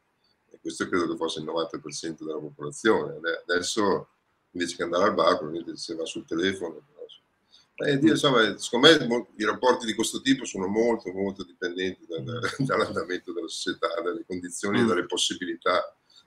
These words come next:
Speaker 1: anche
Speaker 2: Mm.
Speaker 1: materiali di ognuno, no? Eh,
Speaker 2: Mm.
Speaker 1: in Cina, ti dico, per tanti anni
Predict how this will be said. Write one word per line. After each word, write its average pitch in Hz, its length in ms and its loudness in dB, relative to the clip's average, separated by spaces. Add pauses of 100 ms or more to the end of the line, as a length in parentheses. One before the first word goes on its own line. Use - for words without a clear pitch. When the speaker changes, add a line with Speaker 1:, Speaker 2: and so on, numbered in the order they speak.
Speaker 1:
anche - 240 -4
Speaker 2:
Mm. 85 40 2
Speaker 1:
materiali 90 480 4
di 87 80 -2
ognuno, 82 440 -4
no? 78 220 -8 (640)
Eh, 90 100 0
Speaker 2:
Mm. 87 100 0
Speaker 1:
in 110 100 0
Cina, 123 340 6
ti - 120 -4
dico, 95 300 0
per - 160 -6
tanti 98 280 2
anni 110 280 6